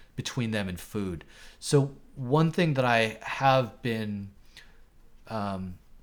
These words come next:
cautious about is saying, "You have to eat everything on your plate." And part of that is I, I, I kinda read somewhere that,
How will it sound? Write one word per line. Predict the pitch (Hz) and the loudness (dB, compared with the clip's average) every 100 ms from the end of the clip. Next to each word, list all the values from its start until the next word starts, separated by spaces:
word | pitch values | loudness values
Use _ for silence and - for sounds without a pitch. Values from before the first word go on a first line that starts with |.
| - | -16
cautious | - - 277 - 151 127 | -2 8 8 8 0 -4
about | 123 113 107 135 | -2 0 -2 -4
is | - | -4
saying, | 131 120 110 110 - | -2 -2 -4 -8 -10
"You | 120 139 151 | -2 0 4
have | 151 143 | 4 2
to | - 143 | -2 -4
eat | 123 107 | -4 -4
everything | 117 117 120 104 | -4 -4 -6 -6
on | 95 | -6
your | 90 | -8
plate." | - 107 76 - - - - - - - | -8 -8 -8 -12 -20 -20 -20 -20 -20 -2
And | 147 160 - | 0 0 -6
part | - 269 | 2 4
of | 277 | 4
that | 160 135 | 4 4
is | 127 120 | 2 2
I, | 131 | 0
I, | - 143 147 | -2 -6 -4
I | |
kinda | 143 190 147 | -2 0 0
read | 117 127 123 | 2 0 0
somewhere | - 120 117 113 | -2 0 0 0
that, | 107 107 107 | 0 -4 -6